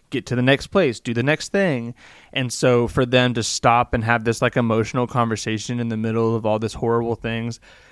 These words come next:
it just wasn't set up very well. And so when it happens, you're just like, "Wow, okay, moving on." Like, that was kind of awkward.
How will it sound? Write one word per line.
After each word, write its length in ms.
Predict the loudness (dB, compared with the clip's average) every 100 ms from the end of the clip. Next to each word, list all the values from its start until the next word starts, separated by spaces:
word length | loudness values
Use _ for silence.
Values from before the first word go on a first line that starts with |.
| -20 -2
it 160 | 0 2
just 200 | 2 4
wasn't 360 | 2 4 0
set 200 | 2 4
up 140 | 4 2
very 220 | 2 4
well. 340 | 4 4 4
And 140 | 2 0
so 160 | 0
when 100 | 2
it 120 | 0 0
happens, 380 | 0 0 -2
you're 120 | -2 -2
just 180 | -2
like, 240 | -2 -2 -4
"Wow, 320 | -2 -2 0
okay, 320 | -2 -2 0 2
moving 340 | 2 2 0
on." 340 | 0 -2 -4
Like, 220 | -6 -8 -8 _ _ -4
that 180 | -2
was 180 | -2 -4
kind 240 | -2 -2 -2
of 320 | -6 -10 -20 -8
awkward. 500 | -8 -6 -2 -2 -4